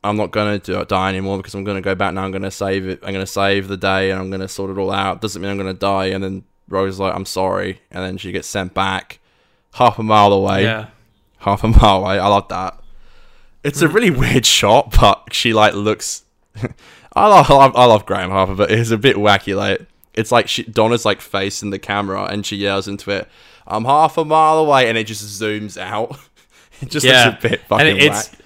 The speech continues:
Speaker 2: it's this weird, like, um, the, the zoom, it's really wide, like, the lens they have.
Speaker 1: Yeah.
Speaker 2: And it's got this, it just looks weird when, when they zoom out.
Speaker 1: Yeah.
Speaker 2: Yeah.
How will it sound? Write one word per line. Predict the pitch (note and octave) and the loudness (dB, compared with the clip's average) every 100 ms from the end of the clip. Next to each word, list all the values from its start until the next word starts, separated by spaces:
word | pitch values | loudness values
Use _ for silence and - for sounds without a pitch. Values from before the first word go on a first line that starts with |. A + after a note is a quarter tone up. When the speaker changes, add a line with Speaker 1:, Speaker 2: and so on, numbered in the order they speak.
| _ _ _ _ _ _ _ _ _ | _ _ _ _ _ _ _ _ _
Speaker 2:
it's | C3+ C#3 | -2 -2
this | E3 D#3+ | -4 -2
weird, | D#3+ F3 F3 | -2 0 0
like, | E3 C#3 C#3 | 0 0 2
um, | C3+ B2 A#2 - - - _ _ _ _ - - _ _ | 2 0 -4 -12 -18 -20 _ _ _ _ -20 -20 _ _
the, | C#3+ C#3+ | -2 0
the | C3 | 0
zoom, | B2 C3 D3+ C#3+ B2+ - | 2 2 2 -2 -8 -8
it's | B2+ - | -8 -4
really | C3+ C#3+ C3 G#2+ - | -2 0 -2 -6 -10
wide, | A#2 A#2 B2+ D3+ | -4 2 2 2
like, | B2+ A#2 | -2 -4
the | A#2+ | -2
lens | A#2 B2 | 0 0
they | B2 B2+ | 0 0
have. | B2+ D3+ E3 _ | 0 -2 -4 _
Speaker 1:
Yeah. | C3+ A#2+ A#2+ G#2+ G2 | -6 4 6 6 4
Speaker 2:
And | G2 | 2
it's | A#2+ | -2
got | D#3 | -4
this, | C#3 C3+ - | -4 -6 -2
it | C#3 | -2
just | C3+ F#3 F3+ | 2 0 2
looks | F3 C#3+ | -2 0
weird | C#3+ C#3 A2+ | 4 4 4
when, | A#2 B2+ | 0 -6
when | C3 B2 | -6 -6
they | A#2+ | -4
zoom | B2 A#2+ | -4 -4
out. | A#2 A#2+ | -2 2
Speaker 1:
Yeah. | A2+ | 2
Speaker 2:
Yeah. | G#2 A#2+ | 2 0